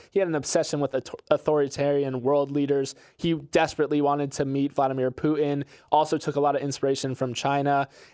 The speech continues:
And one, one of my favorite anecdotes is that years ago, some staffers were looking at designing a software that kind of ranked employees to see how well they fared on certain categories.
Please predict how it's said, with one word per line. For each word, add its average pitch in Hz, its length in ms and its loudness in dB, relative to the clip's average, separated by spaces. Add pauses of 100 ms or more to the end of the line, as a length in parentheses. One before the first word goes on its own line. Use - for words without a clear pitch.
And 156 320 2
one, 156 420 0
one 160 140 2
of 151 80 0
my 147 100 2
favorite 151 340 2
anecdotes 135 560 -2
is 139 200 -2
that 131 340 0 (300)
years 180 340 2
ago, 156 460 4 (100)
some 165 280 0
staffers 156 640 2
were 143 440 2
looking 147 360 -2
at 139 240 0
designing 143 340 0
a 131 40 -4
software 143 520 0
that 127 280 0 (160)
kind 180 160 4
of 131 160 -2
ranked 151 240 0
employees 139 540 -2
to 135 140 -6
see 139 240 -2
how 143 200 2
well 131 240 0
they 135 120 -2
fared 139 300 0
on 127 120 -4
certain 127 260 -4
categories. 151 640 0